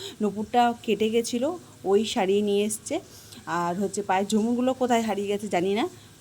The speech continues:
সেটা নিয়েও মুখ শুনলাম চারটি। তো যাই হোক, পরিয়ে দিল। তারপরে একটু ঘুমিয়ে পড়েছিলাম, ঘুমিয়ে না, একটু শুয়েছিলাম আর কি, ক্লান্ত হয়ে। তারপরে চা খেলাম,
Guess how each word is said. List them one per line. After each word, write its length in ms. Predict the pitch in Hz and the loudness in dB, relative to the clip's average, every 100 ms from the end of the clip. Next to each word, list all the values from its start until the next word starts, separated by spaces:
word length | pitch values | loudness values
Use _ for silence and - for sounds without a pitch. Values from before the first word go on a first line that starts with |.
| - - | -16 -8
সেটা 240 | 202 190 | -2 0
নিয়েও 220 | 196 214 | 2 2
মুখ 240 | 220 208 208 | 2 0 -2
শুনলাম 480 | 226 208 208 254 247 | -4 -2 0 -2 -2
চারটি। 340 | 208 185 202 339 - - - - | -4 -4 -4 -6 -8 -20 -16 -6
তো 180 | 180 185 | -2 0
যাই 180 | 240 | 2
হোক, 100 | 262 262 | 0 -2
পরিয়ে 280 | 202 208 220 | 0 2 2
দিল। 280 | 214 208 247 | 0 -2 0
তারপরে 640 | 233 170 170 190 185 190 | 2 0 0 -2 0 -2
একটু 220 | 190 208 | -4 -6
ঘুমিয়ে 340 | 170 175 190 202 | -4 -2 -2 0
পড়েছিলাম, 540 | 202 196 220 196 226 233 | 0 0 0 -2 -2 -4
ঘুমিয়ে 380 | 196 180 214 | -4 -2 0
না, 200 | 240 226 330 - | 2 0 -2 -6
একটু 200 | 190 233 | -6 -6
শুয়েছিলাম 560 | - 196 196 180 156 | -2 0 0 -2 -2
আর 100 | 147 147 | -4 -6
কি, 100 | 156 - | -12 -12
ক্লান্ত 500 | - 170 185 196 202 | -4 0 0 0 0
হয়ে। 340 | 185 175 156 156 - - - | -2 0 -2 -4 -12 -14 -6
তারপরে 400 | 208 180 180 196 | 2 2 2 -2
চা 320 | 202 185 160 - | -2 -2 -2 0
খেলাম, 260 | 240 226 | 0 0